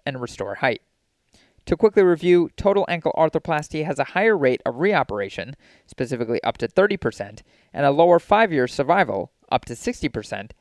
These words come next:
then total knee arthroplasty and total hip arthroplasty. Loss of bone stock leaves fusion as the treatment of choice.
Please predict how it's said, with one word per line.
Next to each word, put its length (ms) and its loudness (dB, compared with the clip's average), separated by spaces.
then 140 0
total 340 0
knee 160 -4
arthroplasty 840 -4
and 120 -8
total 260 -2
hip 160 -2
arthroplasty. 640 -2
Loss 240 4
of 120 -6
bone 200 2
stock 360 0
leaves 280 -8
fusion 440 -4
as 140 -2
the 80 -2
treatment 360 -8
of 60 -18
choice. 460 -4